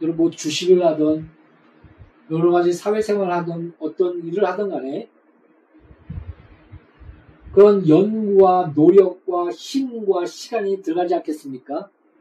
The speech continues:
그 가운데 하나님 주신 그 보관에서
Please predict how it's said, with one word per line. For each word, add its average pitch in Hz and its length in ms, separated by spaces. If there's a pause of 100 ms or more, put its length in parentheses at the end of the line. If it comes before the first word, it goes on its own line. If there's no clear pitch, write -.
(240)
그 208 180
가운데 202 400
하나님 214 340
주신 196 240
그 185 140
보관에서 156 840